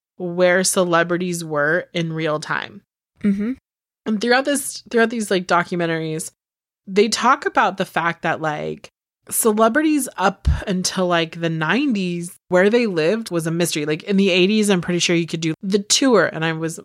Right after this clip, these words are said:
Speaker 2: <laughs>
Speaker 1: ninety-five percent sure they weren't actually, like, pointing out real celebrity
Speaker 2: Mm-hmm.
Speaker 1: houses.
Speaker 2: Yeah, I doubt it.
Speaker 1: You know, so we had Cribs, which, you know,
Speaker 2: Mm-hmm.
Speaker 1: I loved that show.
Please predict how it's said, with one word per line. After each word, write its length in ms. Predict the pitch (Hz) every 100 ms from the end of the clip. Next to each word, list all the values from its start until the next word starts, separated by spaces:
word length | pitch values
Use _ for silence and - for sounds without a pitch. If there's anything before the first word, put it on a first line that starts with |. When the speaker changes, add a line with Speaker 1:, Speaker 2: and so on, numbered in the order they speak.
| -
Speaker 2:
<laughs> 80 |
Speaker 1:
ninety-five 540 | - 160 185 202 220 208
percent 360 | 233 214 233 220
sure 160 | 226
they 160 | 214 185
weren't 180 | 175 160
actually, 300 | 156 - 160
like, 180 | 151
pointing 300 | - 143 135
out 200 | 139 123 - -
real 400 | 143 143 147 147
celebrity 440 | - 170 190 180
Speaker 2:
Mm-hmm. 100 | 170
Speaker 1:
houses. 460 | 175 175 185 190 -
Speaker 2:
Yeah, 160 | -
I 20 | -
doubt 280 | - -
it. 140 | - - _ _ _ -
Speaker 1:
You 80 | 226
know, 160 | 202
so 200 | 196 226
we 160 | 202 208
had 200 | 196 -
Cribs, 680 | - 180 165 208 226 - - _
which, 320 | - 185 175 196
you 80 |
know, 160 | 180 170
Speaker 2:
Mm-hmm. 120 | 165
Speaker 1:
I 60 | 240
loved 440 | 208 160 185 -
that 200 | 147 131
show. 120 | -